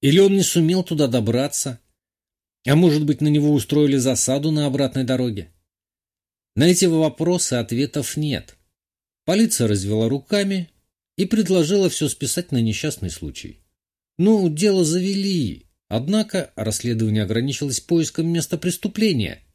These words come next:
которого не нашли. Плохо искали или помогали заметать следы?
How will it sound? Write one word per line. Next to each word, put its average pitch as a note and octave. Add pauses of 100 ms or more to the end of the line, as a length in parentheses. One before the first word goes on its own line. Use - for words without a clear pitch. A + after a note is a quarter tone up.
(260)
которого D3
не F#2+
нашли. - (840)
Плохо F#3
искали F#3+ (420)
или C3+
помогали C3
заметать A#2+
следы? B2+